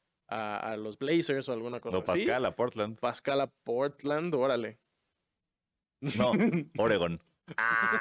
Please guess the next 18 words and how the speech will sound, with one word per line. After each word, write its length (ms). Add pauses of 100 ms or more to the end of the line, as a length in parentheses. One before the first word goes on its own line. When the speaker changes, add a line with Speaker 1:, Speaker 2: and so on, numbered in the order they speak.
Speaker 2:
se 140
crean 260
un 60
chiste 200
ahorita, 260
chavos. 240 (920)
Speaker 1:
Em, 520
y 240
una 180
cosa 220
que 140
no 260
hablamos 680
el, 320
el 120
episodio 380
pasado, 500
que 340